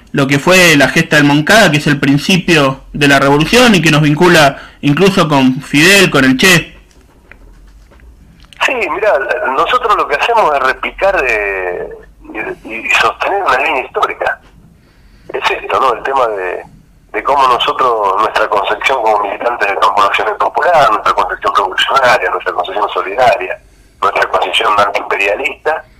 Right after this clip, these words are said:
Speaker 2: y, y que a lo largo de, de, de los años, la, esta línea histórica, histórica la venimos sosteniendo y hoy la venimos bancando. Y también, a ver, eh, a, esto también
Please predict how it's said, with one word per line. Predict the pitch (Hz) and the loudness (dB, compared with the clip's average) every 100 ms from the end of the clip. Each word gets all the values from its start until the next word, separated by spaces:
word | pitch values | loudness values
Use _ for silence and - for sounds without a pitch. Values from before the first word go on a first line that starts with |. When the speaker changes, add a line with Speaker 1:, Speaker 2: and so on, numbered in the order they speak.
| - - - - _ - | -14 -10 -10 -12 _ -12
Speaker 2:
y, | 117 113 110 107 101 92 _ _ _ _ - - - _ - | -8 -8 -8 -8 -8 -12 _ _ _ _ -14 -14 -20 _ -12
y | 113 | -10
que | 110 | -4
a | 120 117 117 | -2 2 2
lo | 139 | 4
largo | 170 170 160 | 2 2 0
de, | 151 | -2
de, | 143 135 123 120 | -4 -4 -4 -6
de | 139 | -4
los | 147 - | -4 0
años, | 214 185 143 120 | 0 0 0 -2
la, | - - - | -2 0 -2
esta | - 139 | -2 -2
línea | 139 143 | -2 -2
histórica, | - 190 185 165 - - - | -4 -6 -4 -2 2 2 0
histórica | - 180 185 127 | -4 -6 -2 -2
la | 117 | 0
venimos | 120 135 120 | 0 0 -2
sosteniendo | - - 127 190 208 196 196 165 | -4 -4 -4 -2 -2 0 0 0
y | 107 | -4
hoy | - - 175 120 | -4 -2 -2 -2
la | 104 | -2
venimos | 110 113 113 107 113 95 - - | -2 0 2 2 2 0 -4 -2
bancando. | 123 - - - 113 | -2 0 0 0 -4
Y | - | -2
también, | 165 196 214 208 - _ - _ - - _ _ - | -2 -2 -2 -2 -4 _ -20 _ -20 -20 _ _ 0
a | 107 | 2
ver, | - - - | 2 0 -2
eh, | 110 101 98 - | -4 -4 -4 0
a, | 160 180 196 - - | 0 0 -2 -4 -10
esto | 147 - | -6 -4
también | 117 113 131 | -2 0 0